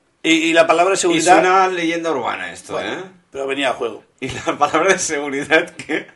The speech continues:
Speaker 1: Era Armageddon. Tú imagínate meterte el hámster por el ojete, habiéndolo canalizado con un tubo de papel de váter.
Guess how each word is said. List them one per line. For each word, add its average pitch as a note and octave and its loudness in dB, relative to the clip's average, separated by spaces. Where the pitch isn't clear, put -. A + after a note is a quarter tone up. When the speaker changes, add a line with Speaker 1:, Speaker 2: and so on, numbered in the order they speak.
Speaker 1:
Era D#3 0
Armageddon. A#2+ -6
Tú E3+ 0
imagínate F#3+ 2
meterte E3 -2
el D#3 -2
hámster D#3+ 0
por D#3 -2
el C#3 -6
ojete, E3 -2
habiéndolo G3 8
canalizado F3+ 2
con E3+ 0
un F3 -2
tubo F#3 4
de D#3+ 0
papel F#3 -2
de C#3 -4
váter. D#3 -2